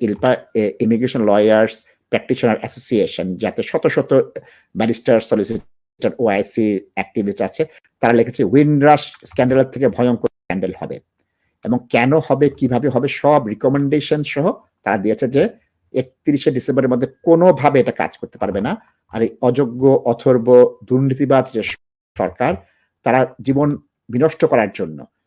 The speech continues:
শুধুমাত্র ইমিগ্রেন্টদেরকে হয়রানি করার জন্য এই সিস্টেমগুলো করছে। তাদের উদ্দেশ্য হচ্ছে এই ভয় দেখায় ইমিগ্রেশনের সংখ্যাটা কমানো যায় কিনা। একদিকে ওপেন ডোর করে দিয়েছে তস্কর, প্রতারক, চোর, বদমাশ, তারা কেয়ার ভিসার নামে পকেট কাটছে,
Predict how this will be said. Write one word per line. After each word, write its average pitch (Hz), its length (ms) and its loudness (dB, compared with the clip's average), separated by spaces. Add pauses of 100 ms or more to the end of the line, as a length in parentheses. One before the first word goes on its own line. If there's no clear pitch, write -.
(140)
শুধুমাত্র 147 640 0
ইমিগ্রেন্টদেরকে 139 840 0
হয়রানি 135 420 0
করার 156 240 0
জন্য 165 220 -2
এই 135 140 -2
সিস্টেমগুলো 95 520 -8
করছে। 156 400 -8 (260)
তাদের 120 180 0
উদ্দেশ্য 143 400 0
হচ্ছে 190 340 -2 (200)
এই 202 200 4
ভয় 143 260 2
দেখায় 147 340 -2 (420)
ইমিগ্রেশনের 131 480 -4
সংখ্যাটা 107 420 -10
কমানো 90 340 -12
যায় - 280 -12
কিনা। 73 240 -16 (160)
একদিকে 139 560 -2 (300)
ওপেন 143 320 2
ডোর 135 200 0
করে 120 180 0
দিয়েছে 110 460 -4 (420)
তস্কর, 131 420 0
প্রতারক, 120 640 0 (360)
চোর, 139 240 2
বদমাশ, 110 520 -4 (400)
তারা 90 140 -6
কেয়ার 123 240 -2
ভিসার 123 240 -6
নামে 113 260 0 (220)
পকেট - 360 -8
কাটছে, - 380 -8